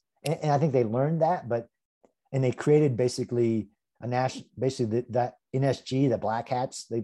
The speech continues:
created one in Mumbai, and they have, um, first response teams, the, the Recon One, things like that,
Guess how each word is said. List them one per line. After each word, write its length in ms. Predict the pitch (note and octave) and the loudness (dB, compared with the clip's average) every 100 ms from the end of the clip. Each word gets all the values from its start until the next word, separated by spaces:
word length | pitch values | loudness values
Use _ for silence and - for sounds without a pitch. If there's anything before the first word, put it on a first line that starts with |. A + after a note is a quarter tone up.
| - | -6
created 320 | - C#3 C3+ | 0 2 2
one 220 | A2+ A#2+ | 0 -4
in 180 | C3+ C#3+ | -2 0
Mumbai, 560 | C3+ A#2 G2+ G2 F#2+ F2+ _ _ _ - | 0 0 -2 -4 -6 -10 _ _ _ -10
and 120 | A#2 | -6
they 60 | A2 | 0
have, 340 | A#2+ A#2 E2+ _ _ _ _ _ A2+ | 2 2 -2 _ _ _ _ _ -12
um, 320 | G#2 G2 - _ _ _ - D#3 - - | -10 -10 -14 _ _ _ -20 -20 -20 -8
first 200 | - B2 | -2 -2
response 400 | A2+ - A2+ A2 | -2 -4 -4 -4
teams, 440 | - B2 G#2+ G2+ F#2+ | -6 -6 -4 -4 -6
the, 60 | |
the 320 | G#2 G2+ G2+ G2 _ _ _ _ _ _ _ _ - | -8 -8 -10 -12 _ _ _ _ _ _ _ _ -4
Recon 420 | B2+ - A#2 G#2+ | -4 0 -2 0
One, 360 | G#2+ A2 G#2+ G2 | 0 -2 -2 -4
things 200 | B2+ A#2+ | -6 -4
like 180 | G#2+ - | -4 -2
that, 260 | A2+ - | -4 -6